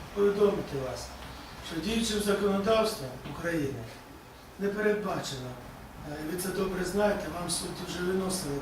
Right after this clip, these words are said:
таке рішення і відмовляли в наданні копії присяги і наданні посвідчення. Але я цього робити не буду. Хочете побачити, будь ласка,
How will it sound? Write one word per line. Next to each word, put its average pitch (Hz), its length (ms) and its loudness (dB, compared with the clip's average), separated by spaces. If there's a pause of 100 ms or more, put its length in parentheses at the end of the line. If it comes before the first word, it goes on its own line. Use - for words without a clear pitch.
таке 147 320 -4
рішення 160 320 0
і 147 40 -2
відмовляли 185 640 -2 (500)
в 151 60 -4
наданні 147 360 -2 (100)
копії 135 280 -2
присяги 147 500 0 (500)
і 151 120 -4
наданні 180 360 4
посвідчення. 147 680 0 (480)
Але 220 280 10
я 208 480 6 (300)
цього 208 280 6
робити 208 360 4
не 196 80 2
буду. 160 240 -6 (280)
Хочете 202 380 4
побачити, 226 720 -2 (100)
будь 220 200 -4
ласка, 226 320 0